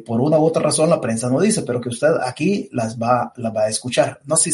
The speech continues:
no sé si por primera vez para no, no jactarnos, ¿verdad? Y no pecar de soberbios, porque luego,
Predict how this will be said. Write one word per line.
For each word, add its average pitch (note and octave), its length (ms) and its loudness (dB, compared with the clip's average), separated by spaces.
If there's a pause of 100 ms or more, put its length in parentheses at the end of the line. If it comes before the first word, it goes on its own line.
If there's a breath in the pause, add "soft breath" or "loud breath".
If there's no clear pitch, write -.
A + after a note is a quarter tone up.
no D3+ 80 0
sé D3 120 0
si C3 140 -2
por A#2 180 -4
primera A#2 280 -2
vez C3 200 0
para G#2+ 200 -2
no, A#2 400 0
no B2+ 160 -2
jactarnos, G#2+ 560 -6
¿verdad? G#2 240 -4
Y - 20 0
no A2+ 100 -2
pecar A2 260 -2
de A2 120 -4
soberbios, A#2 340 -4
porque A2 240 -8
luego, B2+ 320 -2